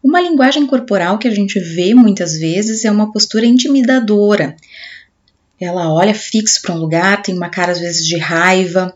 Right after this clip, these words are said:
uma voz enfática e pode se movimentar, fazer articulações, deixando ainda mais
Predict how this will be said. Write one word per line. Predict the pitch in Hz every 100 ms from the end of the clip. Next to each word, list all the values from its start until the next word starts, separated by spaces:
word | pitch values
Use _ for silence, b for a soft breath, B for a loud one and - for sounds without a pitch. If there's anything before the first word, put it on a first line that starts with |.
| -
uma | 180 175
voz | 165 170 170 175 - - B B -
enfática | 170 160 - 190 185 180 - 185 - 180 180 B B B B -
e | 196 185 175 175 - _
pode | - 175 160
se | - 170
movimentar, | 160 160 160 160 196 185 175
fazer | 180 160 165
articulações, | 165 - - 165 160 - 165 196 214
deixando | - 233 - 226 254 285
ainda | 247 247 285
mais | 254 214 226 -